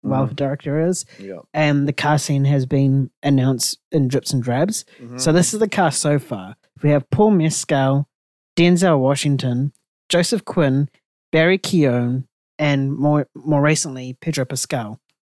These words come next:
Speaker 1: has been attached to this film. Other than that, there's not really mu-, many details in regards to the plot of this film.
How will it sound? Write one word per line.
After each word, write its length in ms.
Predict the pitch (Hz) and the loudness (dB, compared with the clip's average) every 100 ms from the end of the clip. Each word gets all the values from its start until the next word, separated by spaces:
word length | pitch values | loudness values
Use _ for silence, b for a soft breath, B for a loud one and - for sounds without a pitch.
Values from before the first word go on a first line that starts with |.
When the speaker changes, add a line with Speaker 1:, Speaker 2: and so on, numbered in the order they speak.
| _ | _
Speaker 1:
has 180 | - 127 | -4 -2
been 240 | 127 131 | 0 0
attached 500 | 120 - 131 123 - - | -2 -8 -8 -8 -8 -10
to 100 | 135 | -10
this 160 | 120 | -8
film. 320 | - 123 185 - _ _ _ _ _ _ 156 | -10 -6 -6 -8 _ _ _ _ _ _ -2
Other 160 | 160 | 0
than 80 | 160 | 2
that, 200 | 160 151 | 0 -2
there's 220 | 151 143 | -4 -2
not 260 | 156 160 135 | 0 0 -2
really 480 | 139 143 143 143 143 | -4 -2 -2 -2 -2
mu-, 220 | 143 135 - | -2 -4 -6
many 300 | 156 151 143 | -4 0 0
details 560 | 123 139 139 147 151 147 | -4 -4 -4 -2 -2 -2
in 80 | 147 | -2
regards 380 | 147 147 151 - | 0 0 -2 -4
to 40 | |
the 80 | 147 | -6
plot 280 | - 151 127 | -6 -4 -4
of 120 | 160 | -4
this 180 | - 151 | -4 -4
film. 380 | - 165 165 170 | 0 0 2 0